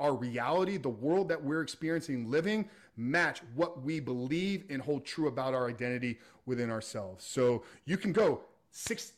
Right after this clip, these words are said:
months, you can go a year. I've had this happen. I've had this happen with men telling me, "Frank, I don't know what happened. I was clean, I was perfect, I was so good." Then a year went by and I caught myself in exactly the same position,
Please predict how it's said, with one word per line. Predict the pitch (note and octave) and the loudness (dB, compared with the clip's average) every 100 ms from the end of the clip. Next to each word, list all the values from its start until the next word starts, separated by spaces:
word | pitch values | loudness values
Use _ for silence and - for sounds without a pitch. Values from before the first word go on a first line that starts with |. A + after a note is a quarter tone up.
| - | -6
months, | D#3 A2+ - | -4 -4 -8
you | D#3 | -4
can | E3+ | 0
go | D3+ D#3 D3 - - _ - | 4 4 4 -2 -20 _ -4
a | C3+ | -4
year. | B2 C#3 F3 A2 - | -4 0 0 0 -2
I've | C#3+ | -6
had | - - G3 F#3+ | -4 -4 0 4
this | G3 | 2
happen. | - F3+ E3+ B2 G2+ G2 _ _ _ _ | 2 2 2 -2 -8 -12 _ _ _ _
I've | - | -12
had | F3+ F#3+ | -4 -2
this | F#3+ | 0
happen | F#3+ F3 C3 | 0 -2 0
with | B2+ | -2
men | C3 C#3 | 0 -2
telling | C#3+ C3 | -4 -6
me, | |
"Frank, | A#2 - D#3 - | -6 -6 -6 -4
I | |
don't | D#3+ F3+ | -4 0
know | D#3+ | -2
what | C#3 C3 C#3+ F3 F#3 - _ | -2 -2 2 2 0 -4 _
happened. | - F3 E3+ C3+ A2+ G#2+ - | -8 0 0 0 -4 -8 -6
I | |
was | B2 B2 | -4 -4
clean, | - E3+ F3+ F#3 | -6 -4 -2 0
I | C#3+ | -2
was | B2 | -4
perfect, | - D#3 D3+ F#3 | -4 -4 -4 -6
I | |
was | C3+ - | -8 -6
so | - E3 | 0 0
good." | C#3+ D3 A#2+ - - - | 2 0 -2 -8 -20 -6
Then | C#3+ | -2
a | |
year | C3+ B2 D#3 | -2 -2 0
went | D#3+ D#3 C#3 - | 2 0 -2 -2
by | C3+ B2+ A#2+ A#2 - | 0 2 2 0 -4
and | |
I | A#2+ | -8
caught | - D3+ | -6 -6
myself | C#3 - C3+ B2 | -6 -4 -4 -2
in | |
exactly | A#2+ G#2 B2 B2 B2+ | -4 -2 -2 -2 -4
the | A2+ | -6
same | - A#2+ | -4 -4
position, | A2 G#2+ A2 G#2 | -4 -6 -6 -8